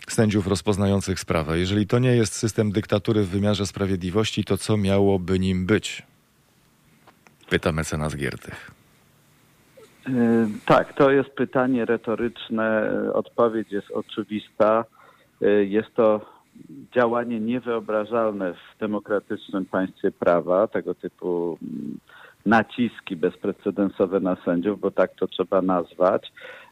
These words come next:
Speaker 2: Y, no, wychodzi na to, że ci sędziowie mają orzekać dosłownie z przystawionym do głowy pistoletem postępowania dyscyplinarnego.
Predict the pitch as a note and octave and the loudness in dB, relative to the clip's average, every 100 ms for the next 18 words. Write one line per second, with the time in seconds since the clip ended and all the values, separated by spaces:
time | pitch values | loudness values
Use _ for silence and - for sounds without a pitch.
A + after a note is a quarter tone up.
0 | - G#2 G2 - B2 A2 G#2+ A2+ - D#3+ | 2 4 4 2 -2 -2 -4 -8 -2 -2
1 | D#3+ B2+ G2 E2+ - A2 C3+ D3+ G2+ F#2+ | -2 -4 -2 -4 -2 0 0 0 -4 -6
2 | - C#3+ C#3+ - G2+ G#2 A2 G#2+ F#2+ F2+ | -8 -8 -8 -6 -4 -2 2 2 2 -2
3 | G#2+ C#3+ A#2+ G#2+ G2 G2 F2+ G2+ - C3+ | -2 0 0 -2 -2 -6 -2 -2 0 0
4 | - - _ A#2 A2 - D#3 C#3 F#2 - | -2 -18 _ -6 -4 0 2 2 -2 -6
5 | G#2+ C3 - - - G2+ F#2 A#2 C3+ B2 | -6 -6 -10 -14 -2 -2 2 2 2 0
6 | G#2 F#2+ G2+ G#2 A#2 - G#2 - F2 G2 | -2 -2 -2 0 -2 -6 -14 -4 0 2
7 | G#2 A2+ G#2 - F#2+ - G2 G2+ F2 G2 | 2 0 -2 -4 -8 -4 -4 -2 0 2
8 | G2 F2 F#2 - G2+ G#2+ G2+ G2 G2 F#2+ | 0 -2 -6 -8 -6 -2 2 2 4 2
9 | - - | 0 -6